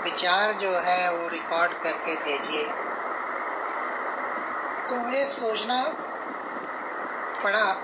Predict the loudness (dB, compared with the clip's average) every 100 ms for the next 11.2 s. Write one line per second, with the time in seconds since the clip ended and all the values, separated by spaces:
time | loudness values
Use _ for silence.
0 | -6 -8 -8 -6 -6 -6 -6 -6 -6 -6
1 | -4 -2 2 2 2 -4 -6 -6 -2 0
2 | 2 6 4 4 0 2 2 6 6 6
3 | 2 -2 -2 -2 -4 -6 -6 -6 -8 -8
4 | -8 -6 -6 -8 -8 -8 -6 -6 -4 2
5 | 4 6 6 6 4 2 0 0 0 -2
6 | -4 0 0 2 0 0 2 2 2 -2
7 | -2 0 2 2 2 4 2 0 0 2
8 | 2 0 -4 -6 -6 -6 -6 -6 -6 -6
9 | -6 0 0 2 0 0 2 2 2 2
10 | 0 0 2 4 2 2 0 0 0 4
11 | 4 2